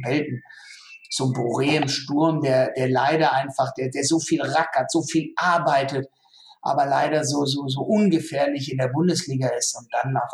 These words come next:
einmal solche Dinger macht gegen Barcelona, gegen West Ham. War Wahnsinn,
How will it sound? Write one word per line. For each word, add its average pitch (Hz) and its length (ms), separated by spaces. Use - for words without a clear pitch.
einmal 123 220
solche 127 360
Dinger 135 280
macht 120 240
gegen 117 160
Barcelona, 123 560
gegen 117 220
West 127 220
Ham. 123 100
War - 220
Wahnsinn, 123 380